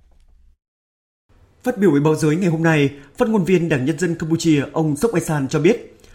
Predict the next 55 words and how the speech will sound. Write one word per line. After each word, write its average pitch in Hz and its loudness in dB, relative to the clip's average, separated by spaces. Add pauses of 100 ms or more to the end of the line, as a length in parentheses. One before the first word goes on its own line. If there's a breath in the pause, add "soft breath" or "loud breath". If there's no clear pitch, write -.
(140)
lễ 175 0
ký 175 -4
thỏa 208 -2
thuận 156 -2
hợp 143 -4
tác 220 -4
và 143 -4
liên 165 -2
minh 160 -2
giữa 160 -6
Đảng 147 -6
Nhân 160 -6
dân 165 -8
Campuchia 160 -6
cầm 151 -6
quyền 127 -4 (240 loud breath)
với 143 -2
hai 170 -8
mươi 208 -6
bảy 156 -4
đảng 117 -6
chính 139 -10
trị 156 -10
khác 214 -8 (280 loud breath)
sẽ 175 -2
diễn 190 -4
ra 185 -4
vào 139 -8
ngày 120 -10
hai 160 -10
mươi 160 -2
lăm 147 -4
tháng 143 -8
mười 147 0
tới 127 -2 (340 soft breath)
tại 135 -6
Cung 156 -8
mùng 135 -6
bảy 120 -6
tháng 127 -8
Giêng. 143 0 (840 soft breath)
Từ 208 -2
ngày 190 -4
mùng 170 -4
mười 160 0
tháng 175 -8
mười 170 -2
năm 196 -6
hai 196 -4
nghìn 147 -4
không 170 -8
trăm 170 -8
hai 156 -8
mươi 156 0
ba, 143 -2